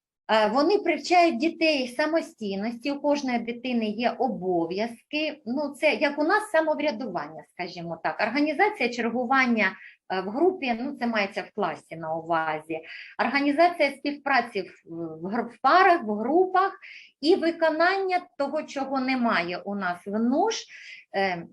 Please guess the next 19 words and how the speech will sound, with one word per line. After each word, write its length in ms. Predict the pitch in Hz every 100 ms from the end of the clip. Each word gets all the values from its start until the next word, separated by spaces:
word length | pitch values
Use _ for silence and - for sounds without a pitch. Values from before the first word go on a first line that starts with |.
| _
самостійне 920 | - 262 285 311 311 _ 330 294 240
виконання 840 | 220 233 240 254 269 247 226 214 202
завдання 520 | 220 196 190 226 254 403
в 180 | 415 -
своєму 720 | 208 214 202 262 330 320 294 -
темпі. 380 | 214 160 147 170
Я 100 | 185
пізніше 440 | 202 208 240 233
покажу 400 | - 196 196 214
вам, 160 | 226 202
що 160 | -
це 180 | 190 -
таке. 400 | 185 180 - - - - - - -
Ще 340 | - 330 415
у 260 | 302 - -
кожного 440 | 311 247 269 277
із 120 | 277
них 320 | 294 381 -
є, 360 | 240 262 285 254